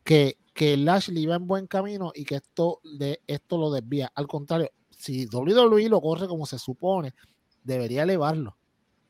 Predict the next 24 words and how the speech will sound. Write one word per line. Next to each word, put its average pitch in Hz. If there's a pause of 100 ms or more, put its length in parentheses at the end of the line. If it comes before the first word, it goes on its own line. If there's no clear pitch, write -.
(640)
¿Por 127
qué? 139
Entonces, 143 (480)
él 156
podría, 190 (180)
o -
sea, 143
él 151
debería 156
ganar 160
esta 160
lucha, 143
cosa 147
que 131
no 120
creo 127
que 143
pase, 147 (340)
pero 139 (400)
si 127
yo 123
lo 143
estuviera 202
buqueando 208